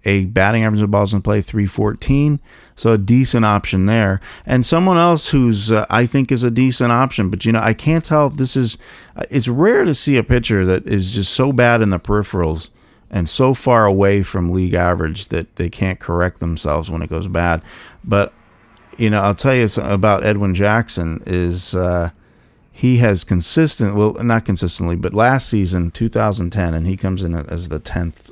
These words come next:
unluckiest pitcher so far this year. Last season, he had a three oh two batting average on balls in play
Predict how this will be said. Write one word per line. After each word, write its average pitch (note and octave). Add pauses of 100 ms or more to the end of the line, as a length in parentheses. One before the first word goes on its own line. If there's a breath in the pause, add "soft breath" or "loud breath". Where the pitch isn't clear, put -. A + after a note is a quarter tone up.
unluckiest D2+
pitcher - (180)
so -
far D#2
this D2+
year. E2 (600 loud breath)
Last A#2+
season, A#2+
he A#2
had G#2
a -
three A#2+
oh A2+
two A#2
batting G2+
average F#2+
on F#2+
balls F2+
in E2+
play F#2